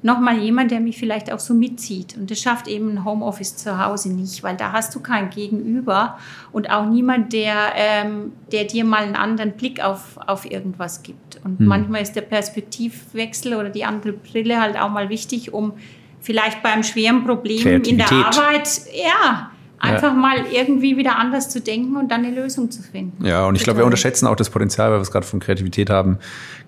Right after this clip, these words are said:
Speaker 2: genau davon, wie wichtig es halt ist, dass wir uns als Mensch da in dieser Umgebung wohlfühlen, sicher fühlen.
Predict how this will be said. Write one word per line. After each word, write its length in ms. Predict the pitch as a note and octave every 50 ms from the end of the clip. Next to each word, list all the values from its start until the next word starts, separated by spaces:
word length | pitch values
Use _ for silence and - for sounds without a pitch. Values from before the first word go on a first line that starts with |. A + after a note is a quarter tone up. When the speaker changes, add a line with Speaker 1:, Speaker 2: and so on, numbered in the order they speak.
| -
Speaker 2:
genau 200 | - G2 F#2+ F#2 F#2
davon, 500 | F2+ F2 F#2 G#2 - - G#2+ G2+ G2 F#2
wie 120 | F#2+ F2+
wichtig 280 | G2 G#2+ - - G#2+ F#2+
es 80 | -
halt 100 | G2 F2
ist, 160 | - G2+ -
dass 140 | G2 F#2 -
wir 80 | G2 F#2
uns 100 | F#2 F#2
als 180 | F#2 F#2 -
Mensch 220 | - F#2+ G2+ G#2+ -
da 100 | - F#2+
in 60 | G2
dieser 160 | G2 F#2+ G#2
Umgebung 400 | F#2+ F#2+ F2+ G2 F#2+ F#2+ F#2+ F2+
wohlfühlen, 520 | F#2 G2 A#2 A#2+ A#2+ - - A#2 A2 G#2+ G#2
sicher 420 | - - - B2 - C3 A#2 G#2+
fühlen. 520 | - - - A2 A2+ A2 A2 A2 A2 A2